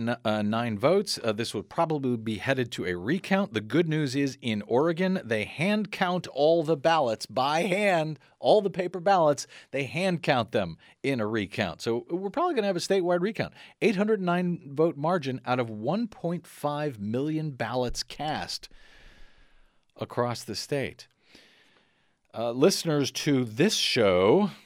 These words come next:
or readers of the Brad blog may recall there was a similar, uh,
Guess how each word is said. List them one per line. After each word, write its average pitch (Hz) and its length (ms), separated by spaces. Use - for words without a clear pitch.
or 110 160
readers 92 440
of 90 180
the 92 40
Brad 101 340
blog 107 320
may 113 140
recall 110 340
there 113 120
was 98 180
a 95 60
similar, 110 680
uh, 98 240